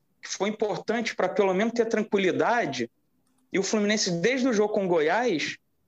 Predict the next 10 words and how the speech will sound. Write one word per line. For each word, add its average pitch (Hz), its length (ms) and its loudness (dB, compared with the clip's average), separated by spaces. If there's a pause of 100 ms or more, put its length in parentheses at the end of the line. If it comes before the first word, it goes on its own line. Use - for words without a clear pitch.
(200)
vem 170 160 0
fazendo 254 360 0
boas 202 340 0
partidas, 139 600 0
vem 165 160 0
jogando 233 340 2
muito 226 280 0
bem, 196 220 0
mudou 185 480 0
completamente. 226 920 -2